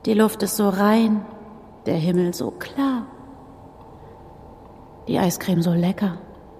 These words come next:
Aber wir kämpfen nicht einfach dafür, im Licht sein zu dürfen. Es soll uns auch gehören.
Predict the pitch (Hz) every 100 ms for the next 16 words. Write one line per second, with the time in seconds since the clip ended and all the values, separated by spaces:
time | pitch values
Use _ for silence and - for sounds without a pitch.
0 | - - - - - - - - - -
1 | - - - - - - - - - -
2 | - 190 196 214 214 220 233 214 202 202
3 | 196 185 214 185 185 - 160 160 190 233
4 | 233 160 - - - - - - - -
5 | - - - - - - - - - -
6 | 185 160 - 175 180 160 - - - 170
7 | - 175 190 160